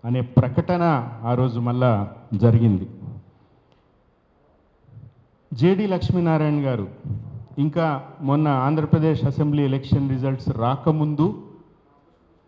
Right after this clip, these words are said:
ఓ రెండు రోజుల ముందు ఆయన ఆంధ్రప్రదేశ్లోని అన్ని రాజకీయ పార్టీలకి అఫీషియల్‌గా Twitter ఆయన అకౌంట్‌లో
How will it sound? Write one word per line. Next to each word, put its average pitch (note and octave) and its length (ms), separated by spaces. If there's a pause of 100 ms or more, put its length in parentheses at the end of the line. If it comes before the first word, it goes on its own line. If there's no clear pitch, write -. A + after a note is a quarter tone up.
(280)
ఓ C3+ 80
రెండు C#3 280
రోజుల D3 160
ముందు D3 560 (920)
ఆయన C#3+ 480
ఆంధ్రప్రదేశ్లోని E3 840
అన్ని D#3 260
రాజకీయ D3+ 480
పార్టీలకి C#3 680
అఫీషియల్‌గా D3 1040
Twitter D3 400
ఆయన C3+ 260
అకౌంట్‌లో C3+ 800